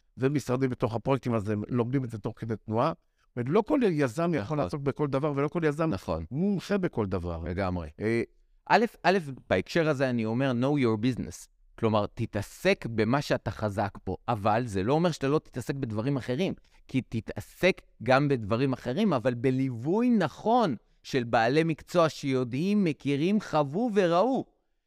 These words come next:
Speaker 2: שילוו אותך באותן עסקאות. אם תפנה למומחים, אתה ת-, תוכל להצליח בכל סגמנט ובכל זמן. גם עכשיו.
Speaker 1: זה אני מסכים איתך לגמרי. זאת אומרת, זה שוק וגלים, אני רק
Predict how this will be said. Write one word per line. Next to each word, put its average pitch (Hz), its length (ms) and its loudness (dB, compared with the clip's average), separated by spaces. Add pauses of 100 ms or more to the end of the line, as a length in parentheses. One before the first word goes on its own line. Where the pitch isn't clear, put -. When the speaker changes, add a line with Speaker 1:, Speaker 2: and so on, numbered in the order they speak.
(200)
Speaker 2:
שילוו 151 580 4
אותך 233 280 0
באותן 190 360 2
עסקאות. 208 460 0
אם 139 120 -2
תפנה 156 360 -2
למומחים, 165 600 2 (160)
אתה 113 160 -6
ת-, - 200 -10
תוכל 117 400 0
להצליח 170 540 2 (240)
בכל 120 400 0
סגמנט 180 480 -2 (200)
ובכל 113 500 0
זמן. 135 400 2 (1040)
גם 147 240 4
עכשיו. 107 360 0 (380)
Speaker 1:
זה 131 120 -2
אני 147 80 0
מסכים 131 340 -4
איתך - 180 -8
לגמרי. 98 440 -6
זאת - 80 -10
אומרת, 135 160 0
זה 131 140 -6
שוק 202 300 -2
וגלים, 160 420 2
אני 151 140 0
רק 160 220 -2